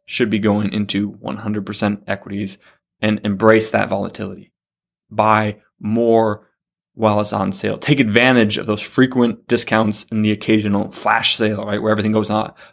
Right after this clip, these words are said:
on sale. Buy a lot all at once. Volatility is a saver's best friend. It is illogical in the extreme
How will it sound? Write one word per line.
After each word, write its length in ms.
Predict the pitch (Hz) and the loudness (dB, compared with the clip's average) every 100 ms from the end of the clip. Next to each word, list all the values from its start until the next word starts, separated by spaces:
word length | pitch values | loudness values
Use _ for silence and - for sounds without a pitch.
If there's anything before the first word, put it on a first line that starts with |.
| - | -10
on 100 | 101 | -6
sale. 260 | - 107 | -2 -2
Buy 180 | 98 104 | 4 4
a 120 | 101 | 4
lot 400 | 110 110 101 - - _ _ _ | 4 4 4 -2 -20 _ _ _
all 220 | 104 101 | -8 -6
at 180 | 98 - | -6 -6
once. 520 | 98 95 - - - _ _ _ _ _ _ _ _ _ _ _ _ _ | -10 -12 -12 -14 -14 _ _ _ _ _ _ _ _ _ _ _ _ _
Volatility 800 | 110 117 107 156 156 117 110 104 _ _ _ _ | -4 -4 -2 4 4 4 2 -2 _ _ _ _
is 80 | 117 | -8
a 40 | 104 | -4
saver's 480 | - 110 107 98 | -2 -2 -2 -8
best 360 | - 104 101 - | -6 -4 -2 -4
friend. 340 | 101 92 - _ _ _ - | -10 -12 -16 _ _ _ -2
It 120 | 131 | 0
is 100 | 123 | 2
illogical 580 | 123 131 170 165 156 107 | 2 4 4 2 -2 -2
in 120 | 143 | 0
the 100 | 123 | 0
extreme 720 | - - 220 202 131 120 | -2 -2 2 4 4 0